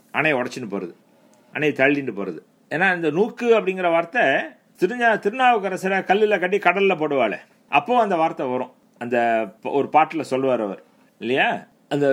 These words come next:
"நூக்க என் வாக்கினால் நெல்லு நீள் வயல் நீலக்குடி அரண் நல்ல நாமம் நவிற்று உய்ஞ்ச நன்றே" அப்படிம்பார். அந்த "ஒல்லை நீர் புக நூக்க" அப்படின்னு வரும் அந்த பாட்டுல. தேவார சா-, திருக்குறுந்தொகையில அஞ்சாம் திருமுறையில இந்த அப்பர் தேவாரத்துல ஒரு பாட்டுல வரும் அது,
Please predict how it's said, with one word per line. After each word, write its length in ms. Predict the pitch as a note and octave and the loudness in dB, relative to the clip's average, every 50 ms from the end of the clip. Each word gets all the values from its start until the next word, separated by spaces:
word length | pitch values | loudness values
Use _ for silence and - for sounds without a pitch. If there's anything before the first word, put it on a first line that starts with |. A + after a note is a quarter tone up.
| C3+ C3+ C#3 - _ _ _ _ | 2 0 -4 -12 _ _ _ _
"நூக்க 720 | - C#3+ D3 E3+ F3+ F3 - _ - F#3+ G3+ G3+ - - - _ _ _ _ _ | -6 -2 2 2 2 2 0 _ 0 2 2 2 0 -2 -12 _ _ _ _ _
என் 240 | - D3 D3+ D#3 D3 C#3 | 2 2 2 2 0 -2
வாக்கினால் 640 | C#3 C#3 C3+ C#3+ B2+ - - F3+ F3+ F3+ F3+ G#3+ C4+ D4+ - _ _ _ _ _ _ - | 0 2 4 4 2 2 0 0 2 4 4 4 2 -2 -14 _ _ _ _ _ _ -2
நெல்லு 300 | D3+ D3+ E3+ F#3+ G3 F#3+ | 2 2 4 4 4 2
நீள் 260 | E3+ F3 F3 F3+ F3+ | 2 0 0 2 2
வயல் 300 | E3+ E3 E3 E3+ E3+ E3+ | 2 2 2 0 0 0
நீலக்குடி 480 | D#3+ D#3+ E3+ F3 F3 E3+ - E3+ E3+ G3+ | 0 0 0 0 0 -2 -4 -2 0 0
அரண் 260 | G#3 E3 D#3 F#3 G#3+ F#3+ | 2 2 0 -2 -4 -2
நல்ல 280 | C#3+ C#3 D3+ F3+ F#3+ | 0 0 2 2 2
நாமம் 320 | F3+ E3+ E3+ F3 F#3 F3+ D#3+ | 2 0 0 -2 -2 -4 -4
நவிற்று 300 | D3+ D#3 E3 D#3+ - D#3+ | -2 -2 -2 -4 -2 -2
உய்ஞ்ச 300 | C#3+ C#3+ D3 D3 D3 C#3 | 0 0 0 0 -2 -2
நன்றே" 280 | C3 B2+ B2+ B2 C#3 C#3+ | -2 -2 -4 -2 -2 -2
அப்படிம்பார். 420 | B2 A2+ A#2 A2+ G#2 G2+ - - _ _ _ _ _ _ _ _ | 0 -2 -4 -4 -4 -8 -8 -10 _ _ _ _ _ _ _ _
அந்த 140 | - A2 A#2 A#2 | -10 -6 -2 0
"ஒல்லை 300 | A#2+ C#3 D#3 E3+ F#3+ G3 | 2 2 2 2 2 0
நீர் 240 | E3 F3 F3+ F3 D#3+ | 0 0 0 0 0
புக 180 | D#3 D#3 E3 | 0 -2 -2
நூக்க" 500 | D3+ D3 D#3 D#3 D#3 - E3 D#3+ - - - | 0 0 0 0 0 2 2 2 2 0 -2
அப்படின்னு 320 | - B2+ A#2+ C#3+ D3 C#3 A#2 | -6 -2 -2 -2 -2 0 -2
வரும் 220 | A2+ G#2 - - _ _ _ _ | -4 -4 -6 -10 _ _ _ _
அந்த 200 | - A#2 A#2+ A2+ | -12 -8 -8 -4
பாட்டுல. 320 | G2 A#2+ A#2+ A#2+ B2 G#2 | -2 -2 -2 -2 -4 -6
தேவார 360 | G2 - - B2 A#2 A#2 A2+ G#2 - - | -6 -4 -2 -2 0 0 -2 -4 -6 -10
சா-, 160 | B2+ - - _ - | -12 -12 -12 _ -2
திருக்குறுந்தொகையில 680 | - F3+ F3+ F3 E3+ D#3 D3 C#3 C3+ B2 B2+ B2+ B2+ B2 | -2 -2 0 0 -2 -4 -2 0 0 0 0 0 0 -2
அஞ்சாம் 280 | C3 C#3+ D#3+ D#3 D3+ | 0 0 -2 -2 0
திருமுறையில 380 | C3+ C#3 C3+ B2+ C3 C3+ C3+ D3 | 0 -2 -2 0 0 -2 -2 -2
இந்த 260 | F3+ D#3 D3 C#3 B2 | -2 -2 -2 0 0
அப்பர் 280 | A2+ A#2+ - F#3 F3 D3 | 0 -2 -2 -4 -4 -2
தேவாரத்துல 400 | C#3 C#3 C3+ B2+ A#2 A2 A#2 A#2 | -2 -2 -2 -2 -2 -4 -4 -4
ஒரு 140 | A2 G2+ - | -4 -2 -2
பாட்டுல 280 | B2 B2+ B2 B2+ A#2 G#2+ | -2 -2 -2 -2 -4 -2
வரும் 160 | G#2 G#2+ G2+ | -2 -4 -4
அது, 140 | F2 E2 | -8 -10